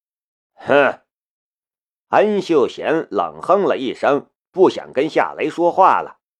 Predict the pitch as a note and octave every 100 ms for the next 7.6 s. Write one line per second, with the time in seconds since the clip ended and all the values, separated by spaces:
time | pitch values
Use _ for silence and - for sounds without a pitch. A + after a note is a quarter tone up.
0 | _ _ _ _ _ B2 B2+ B2 A2+ -
1 | D3 C3 B2 B2+ B2 B2+ C3 B2 D#3 D#3
2 | A#2+ D#2 - _ _ _ _ _ _ _
3 | _ _ _ _ _ _ _ _ G2 A2+
4 | A#2 A2 F#2 - _ _ _ _ _ -
5 | A2+ A#2+ A#2+ A2+ F3 D#3 A2 G2 F#2 -
6 | _ _ _ _ G2+ G#2+ D#3+ D#3 A2 E2
7 | - C#3 - F2 C3+ -